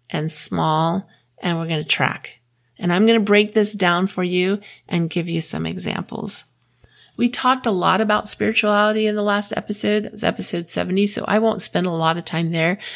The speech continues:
But go back and listen to episode seventy, Spirituality, for more details there.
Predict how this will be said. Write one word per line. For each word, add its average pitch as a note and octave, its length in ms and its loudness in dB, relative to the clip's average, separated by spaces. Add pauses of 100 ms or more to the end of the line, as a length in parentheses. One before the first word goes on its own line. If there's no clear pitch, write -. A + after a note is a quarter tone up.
(220)
But F#3 140 -2
go A3 160 4
back G3+ 420 2
and F#3 220 2
listen F3+ 320 2
to F3+ 340 0
episode - 400 -2
seventy, E3+ 380 0
Spirituality, E3+ 800 0
for F3+ 240 0
more F3 260 0
details E3+ 600 -2
there. E3+ 380 0